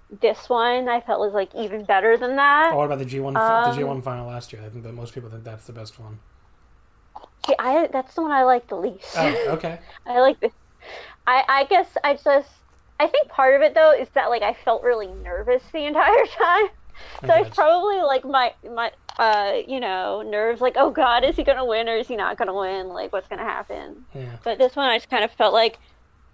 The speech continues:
Speaker 1: I watched it thinking, "Oh, there's no way he's gonna lose the briefcase," so I could just watch it and enjoy it as a match. Only, of course, that was, like, the exact wrong thing. I, I, I was definitely, uh, you know, false sense of security there.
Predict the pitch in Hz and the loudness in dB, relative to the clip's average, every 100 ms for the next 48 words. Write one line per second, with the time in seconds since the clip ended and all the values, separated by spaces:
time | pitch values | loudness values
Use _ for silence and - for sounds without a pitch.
0 | _ 269 294 370 392 - 302 - 277 330 | _ 4 6 4 0 0 0 0 -4 -6
1 | - 285 240 453 403 453 415 349 320 285 | 0 2 4 2 2 4 4 2 2 2
2 | 294 294 269 220 330 320 - 208 - 254 | 0 0 0 0 -2 -2 -2 -2 0 0
3 | 302 285 285 254 247 214 247 196 233 247 | -2 -4 0 2 2 0 -6 -6 -6 -4
4 | 220 254 269 254 330 277 269 - 294 285 | 2 2 2 2 4 4 2 2 4 4
5 | 294 285 - 254 - 254 285 269 277 269 | 2 0 2 2 2 0 2 2 0 -4
6 | 226 214 226 214 226 247 254 226 247 - | -6 -14 -14 -18 -8 0 2 2 -2 -12
7 | - - - - - - - - 220 254 | -20 -20 -20 -20 -20 -20 -20 -10 0 4
8 | 269 247 254 262 285 - 403 302 226 226 | 6 6 4 0 -4 0 0 0 -8 -18
9 | _ - - - - 277 - 269 262 247 | _ -20 -16 -2 2 4 4 4 4 4
10 | 269 277 302 294 339 302 311 285 - 226 | 0 2 2 2 -2 -4 -2 -2 0 0
11 | 220 214 208 190 190 _ _ _ _ _ | 2 2 2 0 -4 _ _ _ _ _
12 | _ 233 226 214 233 226 233 - - - | _ -10 -6 -4 -4 -6 -12 -20 -8 2
13 | 285 302 - 294 262 254 254 - - 233 | 4 4 0 -2 -4 -12 -14 -12 -6 -4
14 | 269 262 233 214 202 220 226 | -4 -4 -4 0 0 -2 -8